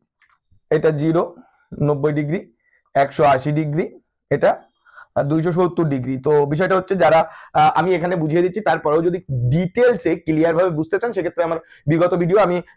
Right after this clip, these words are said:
video ডেসক্রিপশনে একটি link দিয়ে দিব, সেই লিঙ্কে click করলে আপনার চতুর্ভাগ নিয়ে সম্পূর্ণ আলোচনায় চলে যাবে। তো cos, এখানে দেখেন cos নব্বই degree minus theta, তার মানে কোন চতুর্ভাগে পড়ছে? সবার প্রথমে কি দেখবো? চিহ্ন।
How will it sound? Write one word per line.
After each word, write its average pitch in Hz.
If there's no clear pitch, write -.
video 160
ডেসক্রিপশনে 175
একটি 175
link 165
দিয়ে 180
দিব, 196
সেই 170
লিঙ্কে 175
click 175
করলে 214
আপনার 180
চতুর্ভাগ 170
নিয়ে 214
সম্পূর্ণ 170
আলোচনায় 151
চলে 147
যাবে। -
তো 156
cos, 190
এখানে 170
দেখেন 190
cos 180
নব্বই 180
degree 180
minus 170
theta, 151
তার 156
মানে 180
কোন 185
চতুর্ভাগে 190
পড়ছে? 151
সবার 170
প্রথমে 180
কি 175
দেখবো? 185
চিহ্ন। 214